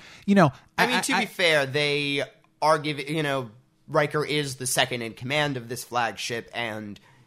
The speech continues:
Speaker 2: it is very clear that he's very yo-, you know, he's much younger. You know, this is,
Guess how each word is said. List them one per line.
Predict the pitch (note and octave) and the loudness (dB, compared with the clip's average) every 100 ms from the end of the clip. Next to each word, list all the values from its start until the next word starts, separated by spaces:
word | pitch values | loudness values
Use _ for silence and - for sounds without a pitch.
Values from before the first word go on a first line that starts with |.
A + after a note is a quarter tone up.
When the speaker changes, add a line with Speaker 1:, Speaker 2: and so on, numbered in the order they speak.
| - | -10
Speaker 2:
it | C3+ | -6
is | C3 B2+ | -4 -4
very | C#3+ B2 A#2 | -2 -2 -4
clear | - C3 G#2+ | -8 -6 -4
that | A2 | -6
he's | - A2 F2 | -8 -14 -12
very | F#2+ G2 F2 | -8 -8 -8
yo-, | F2+ A2+ | -10 -8
you | A#2+ | -8
know, | G2 | -10
he's | F#2+ F2 | -12 -12
much | F2+ - | -14 -14
younger. | G#2+ A#2+ A#2 F2 D#2 | -6 -6 -6 -10 -12
You | F#2 F#2 | -12 -12
know, | F2 | -12
this | F#2 F#2+ | -12 -10
is, | G#2+ G2 F2+ E2+ | -8 -8 -10 -14